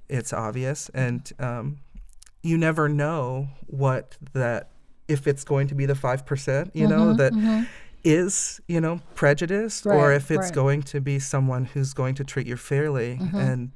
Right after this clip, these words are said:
Speaker 1: that can heighten your fear in a
Speaker 2: Mm.
Speaker 1: situation like that.
Speaker 2: Right.
Speaker 1: And it can, um,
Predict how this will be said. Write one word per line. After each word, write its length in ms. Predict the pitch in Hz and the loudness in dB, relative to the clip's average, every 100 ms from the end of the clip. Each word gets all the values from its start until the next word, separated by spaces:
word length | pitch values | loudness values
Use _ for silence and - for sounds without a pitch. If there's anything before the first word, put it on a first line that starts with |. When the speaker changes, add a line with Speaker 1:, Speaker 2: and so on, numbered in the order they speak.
| - | -6
Speaker 1:
that 160 | 156 160 | -4 -2
can 160 | 190 | -4
heighten 300 | 147 185 185 | -2 -2 0
your 100 | 185 | -2
fear 460 | - 202 220 120 127 - | -2 -4 -2 -4 -6 -2
in 100 | 143 | 0
a 40 | |
Speaker 2:
Mm. 100 | 135 | 2
Speaker 1:
situation 540 | 135 190 135 135 135 | 0 0 0 -2 -4
like 200 | 123 117 | -6 -6
that. 260 | - 110 - - | -6 -8 -10 -12
Speaker 2:
Right. 200 | 185 175 - - - - | -12 -10 -12 -18 -18 0
Speaker 1:
And 580 | 139 135 135 139 139 - - - - - | 2 4 4 2 -2 -6 -14 -18 -20 -8
it 160 | 135 135 | -6 -4
can, 500 | - 131 131 131 131 - - - - - - - - - - - - - - - - - - - - - - | -2 0 -2 -4 -8 -16 -20 -20 -20 -20 -20 -20 -20 -20 -20 -20 -20 -20 -20 -20 -20 -20 -20 -20 -20 -18 -12
um, 300 | 131 127 | -12 -12